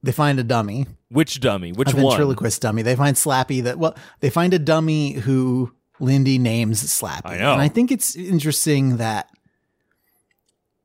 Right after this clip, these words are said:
Speaker 1: he, that Slappy adopts this name for himself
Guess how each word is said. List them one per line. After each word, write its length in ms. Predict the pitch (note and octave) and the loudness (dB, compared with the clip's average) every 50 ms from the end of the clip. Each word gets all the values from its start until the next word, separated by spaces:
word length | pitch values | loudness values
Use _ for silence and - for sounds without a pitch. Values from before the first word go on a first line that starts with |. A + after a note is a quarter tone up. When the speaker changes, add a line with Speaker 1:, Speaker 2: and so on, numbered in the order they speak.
| _ _ _ - | _ _ _ -14
Speaker 1:
he, 360 | - - - - D3+ D3 C#3+ C#3 | -12 -8 -2 0 0 2 2 0
that 180 | B2+ C#3+ B2 - | -2 -2 -4 -2
Slappy 760 | - - C#3+ B2+ C3 B2+ - - B2+ A#2+ A#2 A2+ G#2+ G2+ F#2 - _ _ _ _ _ - | -4 -2 0 0 0 0 -2 -4 -6 -6 -6 -6 -6 -8 -10 -12 _ _ _ _ _ -8
adopts 420 | C3 A#2+ G2+ A#2 G#2 A2+ - - - | -8 -4 -2 0 0 0 0 -2 -6
this 260 | - - A2 - - | -10 -8 -6 -6 -6
name 340 | A#2 G#2+ G#2+ A2 A2+ G#2 G#2 | -6 -6 -6 -4 -4 -4 -6
for 140 | - - G2+ | -6 -8 -12
himself 760 | G2 F#2+ A2 - - F2+ F#2 F#2 F#2+ C3+ B2+ - - - - | -12 -8 -8 -8 -8 -8 -8 -6 -6 -6 -8 -8 -16 -20 -20